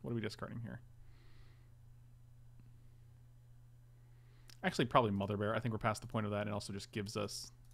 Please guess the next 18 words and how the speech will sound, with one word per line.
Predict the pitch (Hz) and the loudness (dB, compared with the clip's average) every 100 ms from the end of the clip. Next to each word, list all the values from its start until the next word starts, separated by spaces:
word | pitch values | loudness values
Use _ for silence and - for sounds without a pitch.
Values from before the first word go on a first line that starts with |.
| - - - - - - - - - - - - - - - - - - - - - - - - - - - - - - - - - - - 131 | -20 -20 -20 -20 -20 -20 -20 -18 -20 -18 -20 -18 -18 -18 -18 -20 -20 -20 -20 -20 -20 -20 -20 -20 -18 -16 -16 -16 -16 -16 -14 -12 -10 -10 -4 6
Gives | 123 113 | 8 8
us | 113 | 6
the | - | 2
perk | - 123 120 | 4 6 6
we | 120 | 6
need. | 110 110 104 - - - - - - - - - - - - - - - - - - - - - - - - - - - - - - - - - - - - - - - - - - - - - - - | 6 6 4 -2 -14 -18 -20 -20 -20 -20 -20 -20 -20 -18 -18 -18 -18 -18 -18 -18 -18 -18 -18 -18 -18 -18 -20 -20 -18 -18 -16 -16 -16 -18 -18 -18 -18 -20 -20 -20 -20 -20 -20 -20 -20 -20 -20 -18 -16 -4
Oh, | - 165 165 | 8 10 12
we're | 190 | 10
actually | 220 - | 8 6
not | 110 117 | 8 8
attacking | 107 107 104 | 8 6 6
with | 107 101 | 2 2
you, | 107 | 2
'cause | 120 117 | 4 4
then | 113 | 4
you | 110 | 4
just | 107 - | 2 2
die. | 110 101 | 2 2